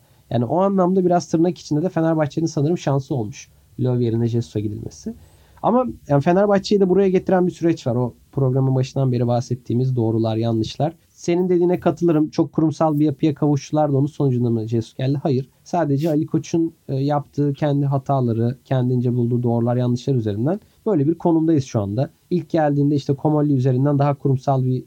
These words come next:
yapı hedefliyordu. İşte Kokulu, Komolli falan.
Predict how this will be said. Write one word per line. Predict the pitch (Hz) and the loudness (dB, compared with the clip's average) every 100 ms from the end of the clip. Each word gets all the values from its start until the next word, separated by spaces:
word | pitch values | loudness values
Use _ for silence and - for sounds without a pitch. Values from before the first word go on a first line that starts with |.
| 123 | -6
yapı | 123 135 | -2 0
hedefliyordu. | 117 107 - 104 101 110 127 _ | 0 -2 -6 -8 -6 -8 -10 _
İşte | - - 113 - | -20 -12 -12 -6
Kokulu, | 123 110 107 104 113 | -6 -4 -4 -4 -6
Komolli | 113 110 107 - - | -6 -6 -8 -20 -16
falan. | 104 123 | -8 -8